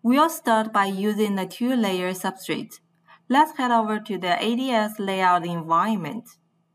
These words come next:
First, enable the visibility of the two conductive layers. Now, on the first conductive layer, let's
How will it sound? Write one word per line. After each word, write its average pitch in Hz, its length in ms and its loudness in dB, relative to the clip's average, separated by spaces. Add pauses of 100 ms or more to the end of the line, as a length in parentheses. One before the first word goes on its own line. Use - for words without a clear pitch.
(200)
First, 190 580 -6 (420)
enable 247 460 2
the 233 100 0
visibility 214 720 -2
of 175 200 0
the 180 100 -6
two 240 360 -2
conductive 202 540 -2
layers. 165 720 -4 (760)
Now, 196 500 2 (280)
on 208 240 0
the 208 100 -6
first 320 380 -4 (240)
conductive 190 540 -6
layer, 175 560 -2 (340)
let's 233 260 2